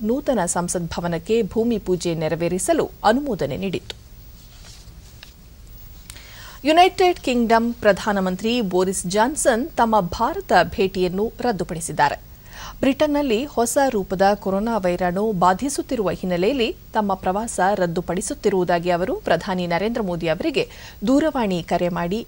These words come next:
ವಿಷಾದ ವ್ಯಕ್ತಪಡಿಸಿದ್ದಾರೆ ಎಂದು ಮೂಲಗಳು ವರದಿ ಮಾಡಿವೆ. ಜನವರಿ ಇಪ್ಪತ್ತಾರರ ಗಣರಾಜ್ಯೋತ್ಸವ ಸಮಾರಂಭಕ್ಕೆ ಅತಿಥಿಯಾಗಿ ಆಗಮಿಸುವಂತೆ ಪ್ರಧಾನಿ ನರೇಂದ್ರ ಮೋದಿ ಅವರ ಮನವಿಯನ್ನು ಮನ್ನಿಸಿದ್ದ ಜಾನ್ಸನ್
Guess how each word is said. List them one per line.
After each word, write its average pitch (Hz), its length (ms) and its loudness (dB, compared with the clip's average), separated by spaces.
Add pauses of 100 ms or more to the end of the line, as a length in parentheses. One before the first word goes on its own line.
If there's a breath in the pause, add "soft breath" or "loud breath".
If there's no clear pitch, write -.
(100)
ವಿಷಾದ 202 340 -2 (120)
ವ್ಯಕ್ತಪಡಿಸಿದ್ದಾರೆ 165 840 -4
ಎಂದು 254 160 -4 (200)
ಮೂಲಗಳು 202 420 0 (120)
ವರದಿ 202 320 -2
ಮಾಡಿವೆ. 135 260 -6 (760 loud breath)
ಜನವರಿ 339 320 4 (120)
ಇಪ್ಪತ್ತಾರರ 214 580 0 (300)
ಗಣರಾಜ್ಯೋತ್ಸವ 254 720 0 (100)
ಸಮಾರಂಭಕ್ಕೆ 180 640 0 (220)
ಅತಿಥಿಯಾಗಿ 220 580 0 (120)
ಆಗಮಿಸುವಂತೆ 175 600 0 (440 loud breath)
ಪ್ರಧಾನಿ 269 520 4
ನರೇಂದ್ರ 208 420 0
ಮೋದಿ 190 260 -2 (260)
ಅವರ 185 180 0 (100)
ಮನವಿಯನ್ನು 185 480 -2 (100)
ಮನ್ನಿಸಿದ್ದ 190 480 -2 (380)
ಜಾನ್ಸನ್ 180 460 0